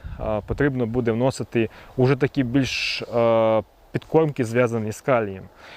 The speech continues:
Може, буде трошки азоту, мінімальна кількість фосфору і максимальна кількість буде калію. Такі добрива в мене, а вже ж є, це добрива для ягідних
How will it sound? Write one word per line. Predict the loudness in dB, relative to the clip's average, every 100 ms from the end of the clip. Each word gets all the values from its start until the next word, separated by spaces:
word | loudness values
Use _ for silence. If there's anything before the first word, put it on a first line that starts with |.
| -6
Може, | 2 4 4 2
буде | 2 0
трошки | 2 0 0 -2
азоту, | 0 0 0 0 -4 -4 -20 -16 -4
мінімальна | 2 2 4 4 2
кількість | -2 -6 -6 -8
фосфору | -2 0 0 -2 -6 -6 -8 -4
і | -2 0 0
максимальна | -2 0 2 2 0
кількість | -4 -6 -4 -4
буде | -2 -2
калію. | 0 -2 -2 -8
Такі | -6 2 2
добрива | 4 2 2 0
в | -2
мене, | -4 -4
а | -4
вже | -4 -4
ж | -6 -2
є, | -2
це | 0 -2 0
добрива | 0 0 2 2
для | 0
ягідних | 2 2 0 -4 -6